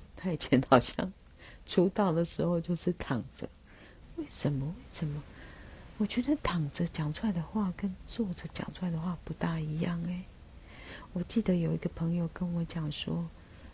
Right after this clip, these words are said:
你要跟人家沟通事情啊，不要坐着，两个人都躺下来，躺下来聊天，你的事情就会，你的答案会不一样。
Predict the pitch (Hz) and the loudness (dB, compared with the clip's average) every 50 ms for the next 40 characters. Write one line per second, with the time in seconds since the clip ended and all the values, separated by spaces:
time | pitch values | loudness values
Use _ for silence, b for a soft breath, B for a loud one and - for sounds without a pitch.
0 | B B - 170 175 180 180 175 - - 185 180 180 165 160 175 170 170 - - | B B 2 2 4 4 2 2 2 2 4 4 4 2 2 2 0 0 0 0
1 | 175 170 160 - 170 170 165 - - - 180 - - - 165 156 151 156 151 156 | 0 0 0 0 0 0 0 0 -2 -2 -2 -2 -2 -2 0 0 0 -2 -2 -4
2 | 156 - - - B B B B B B B B B B B B B B - - | -6 -8 -12 -16 B B B B B B B B B B B B B B -4 0
3 | 175 175 180 180 180 - - - - - 175 165 156 - - - - - - - | 2 2 4 2 0 -2 -4 -2 0 0 0 0 -2 -4 -8 -10 -10 -10 -12 -18
4 | - - - - - - - - - - - 170 160 156 151 - 156 151 151 151 | -18 -18 -18 -18 -16 -16 -16 -16 -16 -4 0 2 2 2 4 2 2 4 4 2
5 | 151 - 170 175 - - - 147 143 143 - - - 156 151 165 175 190 190 180 | 0 0 0 0 -2 -2 -2 -2 -2 -2 -2 -2 0 0 0 0 -2 -2 -6 -8
6 | - - - - - - - - - - - - - - - - - - - - | -12 -16 -18 -18 -18 -18 -18 -18 -18 -18 -18 -18 -18 -16 -16 -16 -16 -16 -16 -16
7 | - - - - - - - - - - - - - - - - - - - - | -16 -16 -16 -16 -16 -16 -16 -16 -16 -18 -18 -18 -18 -18 -18 -18 -18 -14 -8 -4
8 | - 160 151 156 - - 175 170 165 160 151 156 160 - - 156 147 151 - - | -2 -2 -2 0 0 0 0 2 2 0 0 -2 -4 -4 -4 -4 -4 -4 -4 -2
9 | - 165 160 165 175 - - B B B B B B B B B - - 156 147 | 0 0 0 0 -2 -4 -8 B B B B B B B B B 0 2 4 6
10 | 170 165 - - - 185 - - - 156 151 - - 165 160 156 160 160 160 196 | 6 4 4 4 4 2 2 2 2 2 2 2 2 2 4 4 4 2 2 2
11 | - 151 147 160 156 - - 165 156 156 160 160 156 143 165 165 - - - 170 | 2 2 2 2 2 2 4 4 4 4 4 4 2 2 0 -2 0 0 0 2
12 | 160 156 151 151 160 160 165 165 | 2 2 2 2 2 0 0 -2